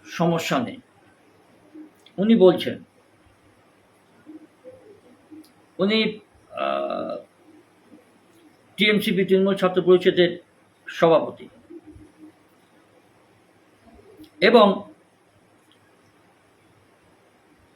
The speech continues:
আমরা, উনি বলছেন, তৃণাঙ্কুর ভট্টাচার্য বলছেন যে আমরা এই ব্যাপারে কোনো, আহ, উৎকণ্ঠা আমাদের নেই বা আমরা এই ব্যাপারে কোনো বাজি-, আহ, ভাবিত নই।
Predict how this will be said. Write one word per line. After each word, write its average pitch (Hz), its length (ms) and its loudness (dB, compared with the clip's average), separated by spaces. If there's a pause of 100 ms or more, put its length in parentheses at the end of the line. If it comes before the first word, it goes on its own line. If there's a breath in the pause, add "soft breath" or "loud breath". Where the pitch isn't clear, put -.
(440)
আমরা, 262 640 6 (560)
উনি 214 240 2
বলছেন, 175 480 2
তৃণাঙ্কুর 190 440 0
ভট্টাচার্য 170 500 0
বলছেন 147 340 -6
যে 208 60 0
আমরা 185 200 2
এই 185 60 6
ব্যাপারে 180 280 2
কোনো, 170 500 -2
আহ, - 260 -6 (200)
উৎকণ্ঠা 175 560 -2
আমাদের 170 300 0
নেই 175 200 -2
বা 196 100 2
আমরা 156 340 0
এই 139 100 -2
ব্যাপারে 139 360 -2
কোনো 139 200 -2
বাজি-, 127 440 -4
আহ, 120 260 -6
ভাবিত 170 340 2
নই। 117 220 -4